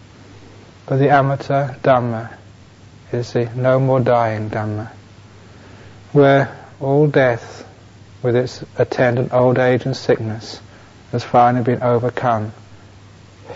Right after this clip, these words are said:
ceased, vanished, faded away. It's been viragad, nirodad, nibbanad, to use Anglicisms of Pali words.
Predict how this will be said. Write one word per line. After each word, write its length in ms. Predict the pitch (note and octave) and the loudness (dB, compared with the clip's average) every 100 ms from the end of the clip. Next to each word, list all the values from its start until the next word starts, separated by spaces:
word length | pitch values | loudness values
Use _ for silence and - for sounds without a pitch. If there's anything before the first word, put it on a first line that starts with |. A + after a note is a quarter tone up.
| - - | -20 -20
ceased, 680 | - - D#3 C#3+ A#2 A#2+ - | -12 0 4 4 2 -6 -14
vanished, 760 | - C#3 C3+ A#2+ A2 A2 - - - - | -2 2 2 2 -4 -10 -16 -14 -16 -16
faded 460 | - C3 B2 B2 B2+ | -4 0 2 0 -2
away. 440 | B2+ A2+ A2 A2 A2 - - - - - - - - - | -2 -2 -6 -10 -16 -20 -20 -20 -20 -20 -12 -12 -10 -2
It's 180 | B2+ - | -2 2
been 320 | C3 B2+ B2+ | 2 4 4
viragad, 680 | C3 B2+ C3 C3+ C3 C#3+ - - - - - - - - - - | 6 6 4 4 0 -4 -6 -14 -20 -20 -20 -20 -20 -20 -20 -4
nirodad, 680 | B2+ A#2+ A#2+ A#2+ A#2+ A#2+ - - - - - - - | 0 2 4 4 2 -4 -8 -16 -20 -20 -20 -12 -4
nibbanad, 640 | B2 A#2 A2+ A2+ G#2+ G#2+ - - - - - - - - | -2 2 2 2 -2 -8 -12 -16 -20 -20 -20 -20 -20 0
to 140 | B2+ | 4
use 200 | A#2+ A2+ | 4 2
Anglicisms 1040 | - A#2+ A#2 A#2 - B2 A2 A#2+ A2+ A2+ | 2 2 2 -2 -2 -4 0 0 0 -2
of 300 | A#2 A2 - | -2 -4 -8
Pali 360 | - A#2+ A2 A2+ | -4 -2 0 2
words. 560 | A2 A2 G#2+ A2 - | 0 0 -4 -10 -16